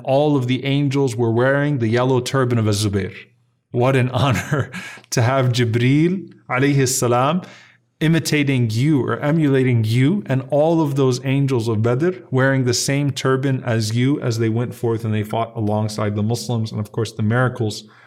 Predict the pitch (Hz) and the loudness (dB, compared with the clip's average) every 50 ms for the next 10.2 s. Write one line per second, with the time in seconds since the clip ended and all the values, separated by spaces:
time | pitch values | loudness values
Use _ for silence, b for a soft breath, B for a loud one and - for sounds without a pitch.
0 | B B B 117 107 104 120 131 - 123 110 110 - - - 123 113 113 113 110 | B B B 0 0 0 0 0 0 -2 -2 -2 -4 -6 -6 -4 -2 -2 -2 -2
1 | 104 B B B B B B B B - 110 104 101 117 110 107 104 117 117 113 | -4 B B B B B B B B -6 -4 -4 -4 -2 -2 -2 0 0 0 0
2 | 104 101 98 113 113 117 127 135 135 B B B B B B B - - - 117 | 0 0 0 -2 0 0 -2 -4 -4 B B B B B B B -8 -4 -2 0
3 | 113 110 113 110 - - - - 127 120 123 120 117 117 117 120 127 131 139 139 | 2 2 0 -2 -4 -12 -10 -4 -2 0 0 0 0 -2 -4 -4 -2 -2 -2 -4
4 | 139 139 - - _ _ - 151 151 - 143 135 135 139 143 143 135 127 123 117 | -6 -8 -16 -20 _ _ -10 -10 -8 -4 -2 -2 -2 -2 -2 -2 0 0 0 -2
5 | 107 - - - 101 131 147 156 143 139 127 127 123 - - - - b b b | -4 -6 -10 -6 -2 0 0 2 2 2 0 0 0 -2 -6 -8 -12 b b b
6 | b b b 120 120 143 147 143 123 131 143 156 143 123 135 127 123 117 110 107 | b b b -4 -4 -4 -2 0 0 2 2 2 2 2 2 2 2 0 0 0
7 | 104 104 - - - - - 120 113 - 120 113 110 120 123 123 123 131 123 - | -2 -4 -6 -10 -10 -6 -6 -6 -4 -4 -4 -2 -2 -2 -2 -2 -2 -4 -6 -6
8 | - - - 123 117 110 104 104 - 107 107 - 123 120 110 110 107 107 104 104 | -6 -4 -2 -2 0 0 -2 -2 -4 -8 -8 -6 -4 -2 -2 -2 -2 -2 -4 -4
9 | - 110 101 110 110 98 - 143 139 135 - 117 110 110 127 135 131 131 123 123 | -4 -4 -2 -2 -2 -2 -2 -4 -4 -2 -2 0 0 2 2 2 2 0 0 -2
10 | - 117 113 107 | -4 -6 -8 -8